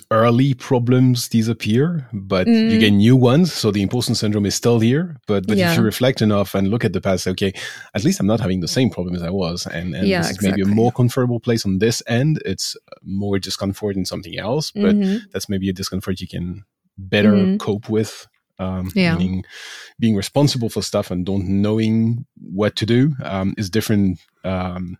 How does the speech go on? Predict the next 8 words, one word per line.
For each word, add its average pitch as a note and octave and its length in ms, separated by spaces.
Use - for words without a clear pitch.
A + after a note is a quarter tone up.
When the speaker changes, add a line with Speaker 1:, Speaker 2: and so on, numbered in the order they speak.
Speaker 1:
uh, F2+ 400
different F2+ 560
sack - 380
of - 160
problems G2 520
Speaker 2:
Mm-hmm. G#3 460
Speaker 1:
than F#2 320
making, F#2 800